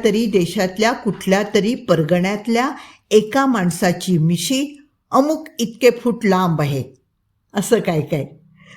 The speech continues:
मीटर तेव्हा गणिताच्या पुस्तकात असत, पण वापरात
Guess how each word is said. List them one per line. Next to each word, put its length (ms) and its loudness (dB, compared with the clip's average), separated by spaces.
मीटर 500 4
तेव्हा 220 2
गणिताच्या 580 0
पुस्तकात 640 -2
असत, 300 -2
पण 120 2
वापरात 500 0